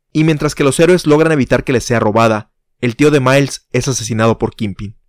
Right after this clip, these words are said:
cuando éste se negó a matar al joven después de descubrir que éste también poseía poderes arácnidos. Aaron logra despedirse de Miles,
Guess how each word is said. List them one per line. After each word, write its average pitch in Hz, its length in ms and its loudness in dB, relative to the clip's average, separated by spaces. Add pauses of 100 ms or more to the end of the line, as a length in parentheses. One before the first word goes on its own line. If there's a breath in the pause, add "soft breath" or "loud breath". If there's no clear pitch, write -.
(140)
cuando 113 300 -2
éste 123 400 -2 (160)
se - 160 -2
negó 143 220 0
a 156 40 2
matar 160 280 0
al 143 100 0
joven 127 460 0 (180)
después 165 320 0
de 202 80 6
descubrir 139 400 0
que 123 160 2
éste 120 480 -4
también 160 260 0
poseía 139 480 0
poderes 117 460 0
arácnidos. - 720 -10 (840)
Aaron 139 540 0
logra 156 300 2
despedirse 123 500 0
de 117 80 4
Miles, 107 480 -8